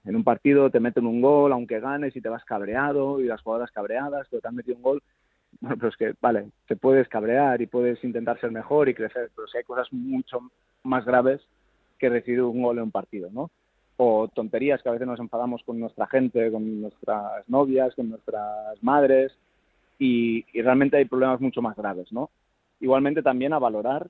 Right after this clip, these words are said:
lo que tenemos, porque en cualquier momento viene una guerra, como a esta gente, y te destroza tu casa, tu piso, o, o se lleva por delante a tu padre o a tu hermano. Entonces, al final, creo que también es una gran lección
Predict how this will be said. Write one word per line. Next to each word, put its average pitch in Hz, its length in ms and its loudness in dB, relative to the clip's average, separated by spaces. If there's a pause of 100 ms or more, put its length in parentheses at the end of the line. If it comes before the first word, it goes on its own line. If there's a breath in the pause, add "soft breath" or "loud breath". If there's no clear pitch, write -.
(300)
lo 127 100 -6
que 107 140 -8
tenemos, 113 420 -6 (160)
porque 117 140 -6
en 110 80 -4
cualquier 113 320 -4
momento 139 580 -2
viene 127 180 -2
una 120 160 -2
guerra, 156 280 0 (480)
como 107 140 -8
a 123 40 -4
esta 123 160 -6
gente, 135 300 -4
y 139 40 -4
te 117 120 -6
destroza 120 540 -2
tu - 120 -16
casa, 143 380 0
tu - 100 -20
piso, 156 500 -6 (540)
o, 110 680 -2 (100)
o 107 120 -8
se - 120 -14
lleva 123 220 4
por 127 100 2
delante 113 240 0
a 107 60 -2
tu 113 80 -6
padre 143 260 4
o 120 80 2
a 107 60 -2
tu 113 80 -6
hermano. 123 340 -6 (480)
Entonces, 113 200 -10
al 123 80 -2
final, 127 380 2 (460)
creo 131 140 4
que 127 80 2
también 131 320 0
es 123 120 -2
una 127 220 -2
gran 131 220 0
lección 131 500 -4